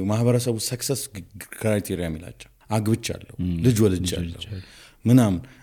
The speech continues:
Speaker 1: እነዛን ሴክሰ-፣ ሰክሰስ ክራይቴሪያዎች ቲክ አድርጌያለሁ ወይ የሚለው ነው የአብዛኛው ሂውማን ቢንግ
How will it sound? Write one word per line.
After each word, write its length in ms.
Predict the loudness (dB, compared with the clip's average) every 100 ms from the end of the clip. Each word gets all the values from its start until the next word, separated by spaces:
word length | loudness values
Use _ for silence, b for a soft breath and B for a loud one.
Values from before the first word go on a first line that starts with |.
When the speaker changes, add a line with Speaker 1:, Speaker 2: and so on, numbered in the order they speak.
| 2
Speaker 1:
እነዛን 380 | 4 4 2 0
ሴክሰ-፣ 440 | -2 -2 0 0
ሰክሰስ 340 | -2 -6 -6 -4
ክራይቴሪያዎች 500 | -2 0 0 -2 -4
ቲክ 220 | -2 0 4
አድርጌያለሁ 600 | 4 4 4 4 2 -2
ወይ 160 | -2
የሚለው 260 | 2 4 4
ነው 120 | 4
የአብዛኛው 960 | 0 -2 -6 -8 0 2 2 -2 0 4
ሂውማን 340 | 6 6 6 4
ቢንግ 200 | 2